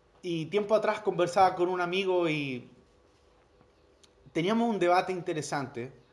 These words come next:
porque ambos teníamos, eh, un problema. Y nos decíamos los todólogos, que habíamos estudiado todología,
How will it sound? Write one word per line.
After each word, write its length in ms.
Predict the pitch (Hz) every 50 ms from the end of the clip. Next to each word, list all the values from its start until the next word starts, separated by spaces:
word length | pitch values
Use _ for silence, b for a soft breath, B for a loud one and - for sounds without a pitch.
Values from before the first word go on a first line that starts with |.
| b b b b b b _ -
porque 260 | - 143 131 - 160
ambos 400 | 170 185 185 175 175 175 170 175
teníamos, 1000 | - 160 156 160 170 170 170 165 160 160 156 151 143 139 135 - - - - - - _ _ _ _ - -
eh, 260 | 131 123 120 120 - -
un 180 | 170 156 151
problema. 600 | 156 170 160 147 151 170 180 170 156 127 110 107 - - _ _ b b b b b b b
Y 80 | 147
nos 140 | 143 151 143 139
decíamos 560 | 139 143 151 185 190 190 196 190 185 165 165
los 180 | 156 151 156
todólogos, 680 | - 170 160 180 190 185 160 120 104 104 - - - - _ _ _ _ _ _ b b b b b b b b b _
que 80 | - 135
habíamos 320 | 135 151 175 190 190 190
estudiado 440 | 185 190 180 160 175 185 190 185 185
todología, 680 | 185 170 156 156 151 151 151 156 175 165 127 101 104 -